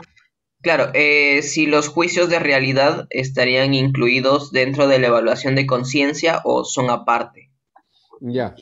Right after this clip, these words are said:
Speaker 2: Este, la conciencia psicológica, la conciencia psicológica tiene que ver con la estructura de personalidad.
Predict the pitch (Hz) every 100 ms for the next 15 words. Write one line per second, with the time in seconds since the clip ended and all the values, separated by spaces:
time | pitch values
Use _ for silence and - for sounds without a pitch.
0 | _ _ _ _ - 110 120 113 - 117
1 | 117 127 123 185 196 190 196 - 131 -
2 | 123 139 - 147 175 - 117 117 127 123
3 | - 165 165 160 - - 117 135 160 156
4 | 123 139 139 131 123 143 139 110 113 104
5 | 147 143 135 107 - 101 95 95 113 101